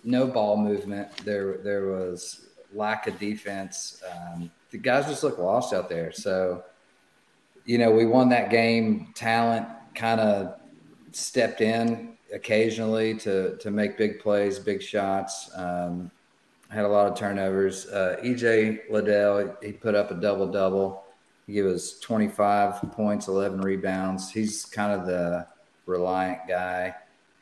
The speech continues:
that we're, we're looking at for the experience and the leadership there. Um, and then we've,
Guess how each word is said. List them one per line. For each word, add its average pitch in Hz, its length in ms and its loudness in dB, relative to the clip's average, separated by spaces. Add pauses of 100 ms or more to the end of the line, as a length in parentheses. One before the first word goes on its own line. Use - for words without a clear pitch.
(100)
that 87 140 -2
we're, 90 440 0
we're 95 160 -2
looking 92 340 -2
at 90 240 -4
for 92 60 -8
the 85 100 -2
experience 92 640 -2
and 87 180 -2
the 85 80 -2
leadership 90 600 -4
there. 87 600 -2
Um, 82 540 -4 (720)
and 110 100 2
then 110 200 6
we've, 107 200 4